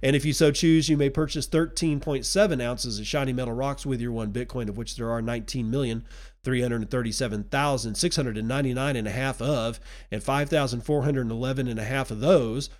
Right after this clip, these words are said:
are locked in the Lightning Network, valued at one hundred fifty-one point one million dollars, run over sixteen thousand three hundred sixty nodes, sporting seventy-four thousand five hundred sixty-one payment channels, and sixty-seven point two percent of all that's being run over Tor.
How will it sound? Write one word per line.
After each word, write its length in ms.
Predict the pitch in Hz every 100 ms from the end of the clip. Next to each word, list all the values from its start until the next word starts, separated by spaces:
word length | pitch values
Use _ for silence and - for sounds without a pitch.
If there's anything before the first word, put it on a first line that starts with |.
| - -
are 80 | 110
locked 300 | 131 143 123
in 60 |
the 60 | 107
Lightning 360 | 131 165 127 120
Network, 380 | 120 113 113
valued 320 | 127 127 127 120
at 80 |
one 160 | 110 139
hundred 300 | 147 127 107
fifty-one 500 | 139 135 123 123 127
point 220 | 135 120
one 260 | 113 123 117
million 340 | 123 120 110
dollars, 460 | 110 143 147 123 107
run 260 | 120 170
over 200 | 180 113
sixteen 480 | 104 - 185 - 160
thousand 380 | 143 143 135 120
three 180 | 135 139
hundred 220 | 127 113
sixty 340 | - 131 -
nodes, 460 | 107 135 143 139 - - - -
sporting 380 | - 156 147 127
seventy-four 600 | - 156 147 127 147 135
thousand 420 | 135 131 123 117
five 220 | 101 131
hundred 200 | 123 123
sixty-one 500 | - 135 - 117 113
payment 360 | - 131 117 110
channels, 480 | - 135 135 127 117
and 100 | 104
sixty-seven 680 | 143 117 120 110 131 117 110
point 260 | 123 117
two 160 | 113 120
percent 320 | 120 - 117
of 60 | 110
all 220 | 123 120
that's 260 | 117 110
being 220 | 110 117 110
run 200 | 120 117
over 240 | 113 110
Tor. 560 | - 131 113 92 71